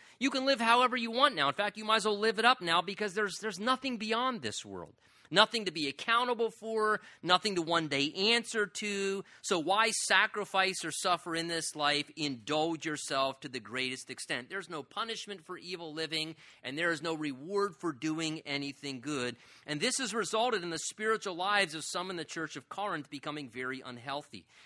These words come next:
And this is what Paul's kind of challenging now here in this section. He spent a great deal of time supplying already in the chapter evidence for the resurrection of Jesus Christ, and that we as well, in relationship with him, will experience the same.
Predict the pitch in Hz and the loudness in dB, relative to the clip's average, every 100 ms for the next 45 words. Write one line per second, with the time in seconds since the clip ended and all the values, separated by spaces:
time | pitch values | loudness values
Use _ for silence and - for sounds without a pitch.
0 | - 139 143 240 262 226 233 - 185 180 | -10 -4 0 0 0 -2 -2 0 2 2
1 | - 170 160 147 - 202 190 226 226 147 | -2 -4 -4 -2 -2 0 -2 -2 -4 -4
2 | 160 139 127 131 135 196 175 98 110 123 | -6 -4 -2 -4 -8 -6 -4 -4 -6 -8
3 | - - _ - 151 160 139 139 - 202 | -16 -20 _ -6 -4 -2 -4 -6 -2 0
4 | 208 - 120 147 - 208 185 151 220 240 | 0 -2 -8 -6 -2 0 0 0 0 0
5 | 220 214 - 190 190 - 165 180 185 185 | -2 -2 -2 -2 -2 -4 -10 -4 -2 0
6 | 165 156 208 226 214 170 - 165 - 160 | -2 0 0 0 -2 -2 0 0 0 -4
7 | - 175 165 170 165 - - _ - - | 0 0 0 -6 -6 -8 -14 _ -20 -10
8 | 262 285 302 226 156 151 131 127 120 - | -2 2 4 4 4 2 2 0 0 0
9 | 139 123 117 107 135 151 135 - - 233 | -4 -6 -8 -8 -4 -4 -4 -6 0 4
10 | 156 107 156 - - - - 156 180 160 | 4 2 -2 -4 -8 -20 -6 2 4 2
11 | 151 170 247 254 196 160 240 208 185 185 | 0 -2 2 4 4 4 6 6 6 2
12 | 170 165 240 - 233 185 143 139 147 151 | -2 0 -2 -2 -4 -4 -4 -6 -4 -4
13 | 156 147 143 - - 208 214 170 151 - | -4 -6 -4 -6 -6 -4 -2 -2 -6 -10
14 | 139 - 233 190 90 95 131 | -10 -4 -2 -2 -4 -12 -14